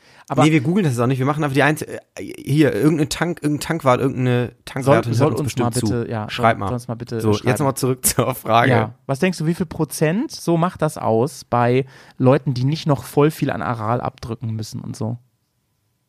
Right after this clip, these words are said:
Speaker 2: Wa-, der Sprit, der Gewinn des Sprits. Äh, der
Speaker 1: Also, also,
Speaker 2: Spritgewinn,
Speaker 1: also,
Speaker 2: also
Speaker 1: du nimmst, du, du, du
Speaker 2: <laughs>
Speaker 1: kriegst,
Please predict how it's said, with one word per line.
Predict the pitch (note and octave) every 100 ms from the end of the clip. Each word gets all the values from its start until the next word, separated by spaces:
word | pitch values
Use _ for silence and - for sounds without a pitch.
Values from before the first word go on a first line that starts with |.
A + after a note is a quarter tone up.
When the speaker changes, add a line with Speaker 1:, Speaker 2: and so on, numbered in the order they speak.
| _ -
Speaker 2:
Wa-, | D#2 G#2+ G#2+ -
der | A#2+ A#2
Sprit, | - C3+ E3+ -
der | A#2+ A#2
Gewinn | A2+ D3
des | F3 -
Sprits. | - B2 C3 - - _ _ -
Äh, | A2+
der | A2+ A2+
Speaker 1:
Also, | D3+ E3+
also, | E3 C#3
Speaker 2:
Spritgewinn, | A#2+ G2+ C#3
Speaker 1:
also, | C3+
Speaker 2:
also | B2 A#2
Speaker 1:
du | D#3+
nimmst, | F3 G#3 - - -
du, |
du, | D#3 F#3+
du | G3+ - E3 G#3
Speaker 2:
<laughs> |
Speaker 1:
kriegst, | - D#3+ -